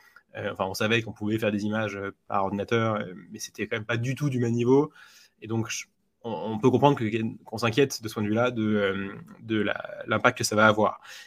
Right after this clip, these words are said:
Et ça aura probablement, effectivement, euh, un impact négatif sur certaines personnes. Euh, je pense que les, les gens qui seront les meilleurs pourront, euh, se servir de ces outils-là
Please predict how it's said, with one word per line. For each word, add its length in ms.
Et 60
ça 140
aura 120
probablement, 440
effectivement, 580
euh, 160
un 140
impact 300
négatif 360
sur 80
certaines 240
personnes. 400
Euh, 220
je 80
pense 180
que 80
les, 220
les 140
gens 120
qui 120
seront 400
les 140
meilleurs 500
pourront, 480
euh, 240
se 540
servir 380
de 60
ces 180
outils-là 400